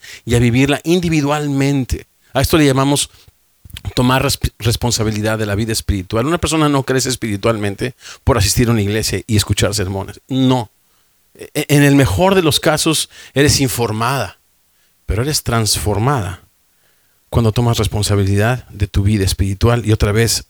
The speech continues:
segunda de Corintios tres dieciocho, viendo, eh, eh,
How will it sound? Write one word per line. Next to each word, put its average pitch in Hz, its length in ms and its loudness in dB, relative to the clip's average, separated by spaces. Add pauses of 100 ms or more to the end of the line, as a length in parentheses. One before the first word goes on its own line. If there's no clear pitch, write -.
(320)
segunda 120 340 2
de 113 120 2
Corintios 117 440 -2
tres 110 260 -2
dieciocho, 110 480 -2 (440)
viendo, 127 640 -2 (240)
eh, 101 360 -8
eh, 107 300 -8